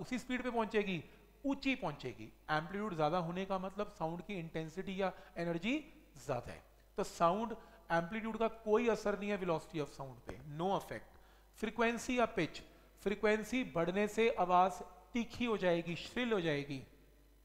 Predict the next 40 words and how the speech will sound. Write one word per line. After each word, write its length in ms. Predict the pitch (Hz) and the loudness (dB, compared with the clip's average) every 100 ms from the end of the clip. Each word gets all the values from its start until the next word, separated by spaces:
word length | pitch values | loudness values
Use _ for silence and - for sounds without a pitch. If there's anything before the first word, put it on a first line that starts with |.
| _ _ _ 170 | _ _ _ 0
तेज 320 | 170 180 156 | 2 2 0
नहीं 120 | 151 | -8
चलेगी, 480 | 143 113 98 95 92 - - _ _ - | -8 -10 -12 -16 -20 -20 -20 _ _ -4
तो 80 | 180 | -4
frequency 520 | 170 170 165 165 208 | -2 -4 -2 -2 -2
का 140 | 208 190 | 2 2
भी 100 | 196 | 4
कोई 200 | 196 190 | 2 2
effect 460 | 185 208 269 - - - - - - 139 | 2 0 0 -6 -20 -20 -20 -20 -18 -6
नहीं 340 | 143 147 170 | -4 -2 -2
है 140 | 143 139 | -4 -6
sound 320 | - 123 120 | -8 -12 -12
पे। 140 | 131 | -14
Frequency 420 | 127 165 170 165 | -12 -6 -6 -6
का 100 | 196 | -6
मतलब 240 | 180 175 - | -6 -6 -10
pitch 140 | 175 - | -12 -6
का 120 | 180 175 | -6 -4
कोई 160 | 165 | -6
लेना 200 | 156 131 | -4 -6
देना 240 | 123 123 113 | -6 -10 -10
नहीं 180 | 110 90 | -14 -20
है। 120 | 78 - - - | -20 -20 -20 -16
Wind 300 | 143 202 214 | 0 2 2
का, 200 | 190 127 - - - - - | 0 0 -4 -14 -20 -20 0
अगर 340 | 175 185 220 220 147 | 4 6 6 4 2
हवा 220 | 170 202 | 8 8
इधर 200 | 165 202 | 8 2
चल 160 | 202 202 | 4 2
रही 160 | 208 | 4
है, 140 | 208 226 233 - - | 4 4 2 -12 -6
मैं 100 | 180 170 | 0 2
इधर 180 | 196 208 | 2 2
बोल 180 | 202 | 4
रहा 160 | 202 208 | 6 6
हूँ 160 | 233 247 - - | 6 0 -12 -18
तो 60 | - - | -14 0
तेज 240 | 190 180 | 2 2
जाएगी 360 | 151 139 127 127 | -2 -4 -6 -10
आवाज़, 260 | 110 98 | -8 -12